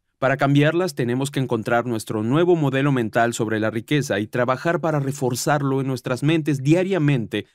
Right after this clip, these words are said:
a través de la repetición. Repetir para conquistar. Si quieres fijar un modelo mental de riqueza en tu cerebro, necesitas repetir constantemente en voz alta para ti mismo las nuevas verdades.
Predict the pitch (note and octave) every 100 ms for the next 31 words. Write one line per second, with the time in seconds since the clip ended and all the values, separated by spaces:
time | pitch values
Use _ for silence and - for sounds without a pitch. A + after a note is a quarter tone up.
0 | _ B2+ B2+ B2 C3+ A#2+ B2 A#2 G#2+ G#2+
1 | - - F#2+ D#2+ - _ _ _ _ _
2 | _ _ _ _ _ - G#2+ A2+ A#2+ -
3 | F3+ D#3 E3 C3 - G#2+ - - F#2 F2+
4 | - _ _ _ _ _ _ _ _ _
5 | _ _ - F#3 D#3 B3+ C4 G3+ F3 F#3
6 | E3+ D3+ E3 E3+ D3+ C3+ D3+ D3+ C3+ -
7 | C#3 C#3+ B2+ A#2 A2 G#2+ F#2 F2+ _ -
8 | B2+ D3 D3 E3+ F#3 D3+ C#3+ B2+ C#3+ C#3
9 | D3 C3+ - F#3 F#3+ F3+ D#3+ A#2+ G2 F#2+
10 | - C3 C#3 E3 D#3 D3 C#3+ C#3+ B2+ C3
11 | F#3+ F#3+ D#3 - A#2 A2+ A2 B2+ E3+ F3+
12 | E3+ C#3 A2+ F#2+ F2 F#2 -